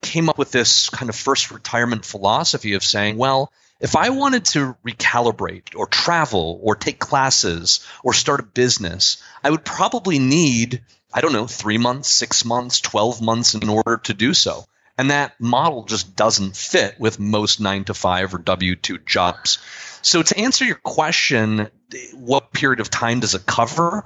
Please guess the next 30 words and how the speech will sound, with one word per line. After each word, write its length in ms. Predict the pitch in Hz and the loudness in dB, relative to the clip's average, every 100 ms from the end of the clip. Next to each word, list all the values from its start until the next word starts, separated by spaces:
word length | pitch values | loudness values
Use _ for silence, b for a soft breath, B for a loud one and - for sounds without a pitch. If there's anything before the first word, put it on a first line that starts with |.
| B | B
I 100 | - | -2
think 180 | 170 233 | 0 0
it 100 | 220 | 2
really 180 | 175 165 | 2 2
depends 440 | 156 - 123 127 | 0 -2 -2 0
on 80 | 113 | 0
the 80 | 113 | 0
person 440 | - 214 - 87 | 0 0 0 -2
and 120 | 92 98 | -2 0
on 160 | 101 | 0
the 60 | 98 | 0
circumstances. 920 | - 170 131 98 92 82 - - - B B B | 0 0 0 0 0 0 -4 -4 -6 B B B
I 60 | 117 | -2
think 180 | 127 113 | 0 -2
it 100 | - | 0
could 200 | 127 110 | -2 0
be 100 | 107 | -2
a 60 | |
couple 340 | - 117 107 101 | -2 -2 0 0
of 100 | 101 | 2
months. 380 | 98 165 - | 0 2 0
I 60 | 175 | 0
think 180 | 175 175 | 0 -2
it 100 | - | 0
could 160 | 180 | 0
be 120 | 170 170 | 0 -2
a 40 | |
couple 380 | - - 165 151 | 0 -2 0 -2
of 140 | 117 | -2
years. 480 | 120 170 - - | 0 0 0 0